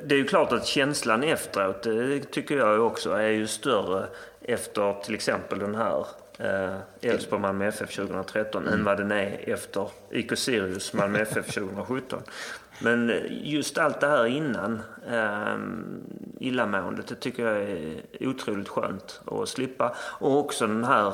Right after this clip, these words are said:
Speaker 1: känslan av att, ja, men vi har vunnit, vi kan stanna i det.
Speaker 2: Mm,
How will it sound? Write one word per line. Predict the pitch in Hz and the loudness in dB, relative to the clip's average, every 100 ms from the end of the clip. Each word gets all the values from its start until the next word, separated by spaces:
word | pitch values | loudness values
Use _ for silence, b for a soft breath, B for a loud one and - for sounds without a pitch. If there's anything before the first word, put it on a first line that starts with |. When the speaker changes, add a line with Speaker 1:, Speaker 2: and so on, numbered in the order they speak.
| 95 | -2
Speaker 1:
känslan | - 123 113 - 107 | -4 0 0 0 0
av | 95 95 | 0 0
att, | 92 - - - - b b b | -2 -4 -18 -20 -20 b b b
ja, | - | -6
men | 190 | -2
vi | 151 | -2
har | 139 254 107 | 0 0 0
vunnit, | 127 240 233 - | 0 -2 -2 -6
vi | - | -6
kan | 175 | -4
stanna | 151 - 165 262 139 139 | -4 0 2 2 0 0
i | |
det. | - - - - - | -2 -4 -8 -18 -8
Speaker 2:
Mm, | 90 87 | -4 -2